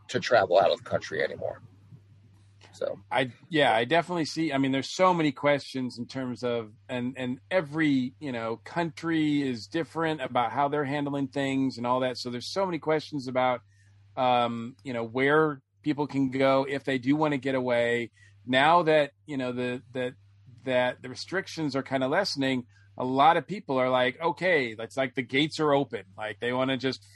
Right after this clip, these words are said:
Speaker 2: fly and, and do a lot of things. It's so many questions, but where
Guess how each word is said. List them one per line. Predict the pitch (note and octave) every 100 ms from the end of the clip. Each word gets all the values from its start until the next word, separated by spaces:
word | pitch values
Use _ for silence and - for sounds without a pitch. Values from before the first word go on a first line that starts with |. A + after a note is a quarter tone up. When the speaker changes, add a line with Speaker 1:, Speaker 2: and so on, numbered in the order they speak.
| -
Speaker 2:
fly | D#3 D#3 D#3
and, | D#3 C#3 C3 - _ _
and | C3
do | B2+ D3+
a |
lot | D3 C3+
of | C3
things. | A#3 A3 D#3+ C#3+ C3+ - _ - - - D3+ C3 C3+ _
It's | - C#3+
so | F3+
many | F3
questions, | D#3 D3+ C3 A#2+
but | A2 -
where | C3+ C3 D#3 G3 G#3+ A3+ G#3